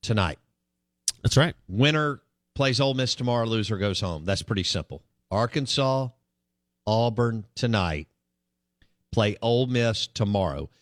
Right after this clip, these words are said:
Speaker 1: If Ole Miss wins tomorrow, they get two days off. They get to reset, and they get DeLucia and Elliott, game one and game two of the National Championship Series. Have you seen Res Dog?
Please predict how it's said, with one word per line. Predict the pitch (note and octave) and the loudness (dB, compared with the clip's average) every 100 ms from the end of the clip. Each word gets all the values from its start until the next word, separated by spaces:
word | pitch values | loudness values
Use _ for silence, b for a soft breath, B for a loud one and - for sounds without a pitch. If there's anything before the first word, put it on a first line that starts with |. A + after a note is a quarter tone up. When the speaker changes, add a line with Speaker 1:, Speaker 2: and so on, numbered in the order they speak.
| _ | _
Speaker 1:
If | - A#2+ | 2 4
Ole | C3 C#3 | 2 2
Miss | C#3+ C3+ - | 0 -2 -2
wins | C3+ A#2+ | -4 -4
tomorrow, | B2+ A#2 A#2 | -4 -2 0
they | A2 | -2
get | A2 A2+ | -4 -4
two | C3 | -2
days | B2 A#2 G#2+ | 0 0 0
off. | A2+ A2+ - | -2 -2 -4
They | G#2+ | -4
get | A2 | -4
to | - | -4
reset, | G2+ A2+ - A2+ A2 | -4 -2 0 0 -2
and | G2+ | -2
they | G2+ | -2
get | A2 | -2
DeLucia | G2+ G#2 A#2+ - A#2+ A2+ | 0 0 0 0 -2 -2
and | G#2 | -4
Elliott, | G#2 A2+ G2+ F#2+ F#2+ | -2 0 0 -2 -2
game | G#2 G2 | -2 0
one | G#2 A2+ A2+ G#2 _ _ _ _ | 0 0 -2 -6 _ _ _ _
and | G#2 G2+ | 0 2
game | A2 G#2 | 2 0
two | - A#2 G2+ | 0 0 0
of | |
the | F#2 | 0
National | G2 F#2 - F#2 | -2 -2 -4 -2
Championship | G2+ E2+ F2 - E2 | -2 -2 -4 -4 -4
Series. | - D2+ B1+ - _ _ _ _ _ _ _ _ _ _ _ _ | -4 -4 -8 -14 _ _ _ _ _ _ _ _ _ _ _ _
Have | A2+ | 0
you | F#3 | 2
seen | - F#3+ | 0 0
Res | D#3+ F3 | 0 0
Dog? | E3+ F#3 | 0 0